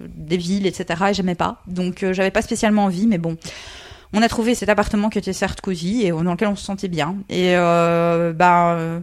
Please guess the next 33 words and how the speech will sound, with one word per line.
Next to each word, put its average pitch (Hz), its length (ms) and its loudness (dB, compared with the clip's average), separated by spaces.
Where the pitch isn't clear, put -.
comme 214 160 2
je 202 80 2
suis - 140 -4
quand 226 80 6
même 226 80 6
une 220 80 6
grosse 190 260 -2
geek, 190 300 -6
je - 140 -10
me 175 40 -4
suis 175 160 -10
dit, 190 140 -2
je 185 40 -2
vais 180 60 -4
quand 170 100 -2
même 190 100 0
passer 190 200 -4
ma 180 120 0
vie 180 120 -4
devant 175 120 -4
Internet, 170 600 -4
c'est - 140 -18
pas 160 100 -6
très - 160 -8
grave, 185 420 2
je - 140 -8
veux 156 60 -2
dire, 165 260 -4
euh, 156 160 -2
je 156 60 -8
vais 185 40 0
me 180 60 0
débrouiller. 175 420 0